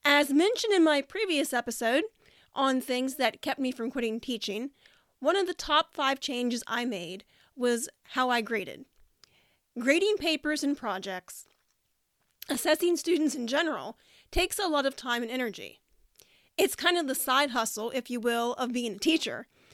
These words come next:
You teach the kids when they're in your presence, and then often after they've gone for the day, or you're on your planning, if you have a planning, you're left with the task of reviewing and providing feedback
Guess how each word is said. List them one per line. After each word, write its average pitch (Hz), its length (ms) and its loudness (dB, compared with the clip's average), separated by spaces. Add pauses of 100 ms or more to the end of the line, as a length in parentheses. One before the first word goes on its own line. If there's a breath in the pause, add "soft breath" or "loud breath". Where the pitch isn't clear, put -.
(520 soft breath)
You 330 100 -2
teach 294 220 -2
the 262 80 -4
kids 277 280 4
when 247 100 -4
they're 240 140 0
in 247 120 -2
your 226 100 -4
presence, 277 640 0
and 254 200 4
then 269 360 6
often 240 320 0
after 233 180 -2
they've 226 180 -2
gone 277 260 2
for 269 100 -4
the 220 120 -2
day, 226 400 2 (420 loud breath)
or 240 400 4
you're 226 220 -2
on 220 160 -2
your 196 100 -6
planning, 220 500 -4 (160)
if - 140 -10
you 196 80 -12
have 160 140 -8
a 110 60 -12
planning, 220 400 -4 (680 soft breath)
you're 269 100 6
left 269 240 2
with 254 100 -10
the 254 80 -6
task 233 500 0
of 240 140 0
reviewing 254 520 0
and 240 180 -4
providing 226 440 -2
feedback 233 640 -2